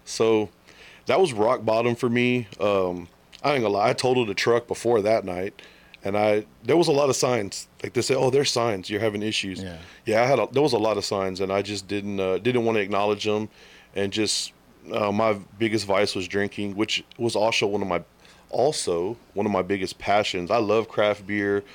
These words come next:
Speaker 1: I'm an
Speaker 2: Yeah.
Speaker 1: I P A guy. Um, you, I was at a brewery every weekend here in Fort Worth, and always trying new beers. Like, "Oh man, I wanna try that. Oh man." I had beers made for the Six Pack Podcast.
Speaker 2: So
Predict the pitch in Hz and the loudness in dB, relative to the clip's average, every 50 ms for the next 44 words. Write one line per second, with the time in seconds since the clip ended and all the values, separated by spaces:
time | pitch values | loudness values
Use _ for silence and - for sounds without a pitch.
0 | - - - 101 101 98 85 90 101 107 110 - - 113 107 104 101 98 90 95 | -20 -8 -4 -2 0 0 0 0 0 0 0 -2 -4 -2 0 0 0 0 2 2
1 | 95 95 95 95 95 95 95 - - - - - - - - - - 90 90 87 | 2 4 4 4 2 2 0 -4 -10 -20 -20 -20 -20 -20 -20 -10 -6 -4 -4 -2
2 | 85 82 78 80 73 - _ - - - - - - 98 95 - _ _ - - | -2 -4 -6 -10 -14 -18 _ -20 -20 -20 -20 -16 -16 -16 -16 -16 _ _ -20 -20
3 | - - - 113 117 113 107 101 104 95 92 - _ _ - - 117 120 117 120 | -14 -6 -2 0 0 0 0 0 0 -2 -2 -6 _ _ -6 -2 0 0 0 0
4 | 117 117 135 135 131 117 107 101 95 92 110 113 107 107 107 101 98 101 95 - | -2 0 2 2 4 4 2 2 2 2 2 2 0 -2 -4 -4 -4 -6 -6 -4
5 | 101 98 95 92 98 98 98 92 90 - 101 92 78 92 95 95 95 98 90 - | -4 -2 -2 -2 -2 -2 -2 -4 -2 -2 0 0 2 2 2 2 2 0 0 -4
6 | - 95 - 90 90 85 85 82 82 82 78 - - - - - - - - 101 | -8 -12 -6 -4 -2 -2 -2 -2 -4 -6 -10 -14 -18 -20 -20 -20 -14 -6 -2 0
7 | 104 107 113 113 - - 123 110 107 107 107 107 104 90 98 104 104 107 110 110 | 2 2 0 0 0 0 2 2 2 2 0 -2 -2 -2 0 0 0 0 0 0
8 | 107 98 - - - 82 87 92 - - 117 107 101 101 107 101 101 101 98 92 | -2 -4 -8 -10 -6 -4 -4 -4 -2 -2 -2 -2 0 0 0 0 0 -2 -2 -2
9 | - - 113 98 98 98 95 90 82 80 - 101 101 101 101 98 92 - - _ | -2 0 0 2 2 2 2 0 -2 -2 -2 -2 -2 0 0 -2 -4 -6 -8 _
10 | - - - - - 139 143 147 127 113 101 107 98 - 120 127 131 120 104 104 | -20 -20 -12 -4 -2 0 0 0 0 -2 -4 -8 -6 -2 0 0 0 0 0 0
11 | 107 113 120 110 - - 95 87 - - 101 - - 98 85 78 - 98 92 90 | 0 0 0 -2 -4 -6 -8 -6 -8 -8 -10 -6 -4 -4 -4 -2 -2 -2 -2 -2
12 | - - 80 80 76 - - - - - - 156 143 139 143 139 - 107 | -2 -6 -6 -6 -8 -10 -12 -8 -4 -2 0 2 2 2 2 2 0 -2